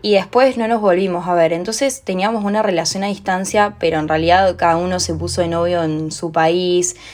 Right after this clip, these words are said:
y demás. Pero el vínculo siguió estando y lo supimos cuidar. De hecho,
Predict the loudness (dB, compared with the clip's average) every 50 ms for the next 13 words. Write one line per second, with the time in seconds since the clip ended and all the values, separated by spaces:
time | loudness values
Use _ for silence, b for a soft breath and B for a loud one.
0 | B B B -4 -2 0 2 4 4 4 4 2 -2 -8 -16 B B B B B
1 | B B B 2 4 4 4 2 2 0 -2 0 2 4 4 6 4 4 2 0
2 | -6 -8 -6 -2 0 0 0 0 0 0 0 0 0 0 2 2 2 2 0 -2
3 | -4 -4 -2 -4 -4 -8 -8 -6 -2 2 2 2 2 0 -4 -12 -8 -6 0 2
4 | 4 6 6 4 2 -2 -8 -18 _ -6 -4 -2 -2 -2 0 2 2 2 2 2